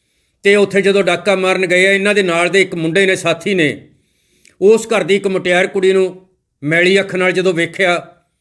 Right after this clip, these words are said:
ਤਾਂ ਕਰਤਾਰ ਸਿੰਘ ਸਰਾਭੇ ਨੇ ਪਿਸਤੌਲ ਕੱਢ ਕੇ ਉਹਦੀ ਛਾਤੀ ਦੇ ਉੱਤੇ ਲਾ ਲਿਆ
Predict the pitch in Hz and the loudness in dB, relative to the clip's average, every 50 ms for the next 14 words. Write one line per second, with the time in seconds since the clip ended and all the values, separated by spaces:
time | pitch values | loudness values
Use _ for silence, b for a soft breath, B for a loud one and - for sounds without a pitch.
0 | _ _ _ _ _ - 185 170 170 180 160 - 170 165 165 165 - 185 180 175 | _ _ _ _ _ -4 -4 -4 -2 -2 -4 0 0 0 0 0 -2 -4 -4 -4
1 | 180 180 160 160 156 180 185 185 180 180 180 151 - 170 160 160 156 147 170 160 | -2 -2 -2 -2 0 0 0 0 0 -2 -4 -4 -2 0 0 0 0 0 0 0
2 | 151 170 170 180 170 170 170 165 - 160 151 - 175 165 165 165 165 170 175 160 | 0 0 0 0 0 0 -2 -4 -4 -4 -4 -2 -2 -2 -2 -2 -2 -2 -2 0
3 | 160 156 156 165 185 196 | 2 2 2 2 0 0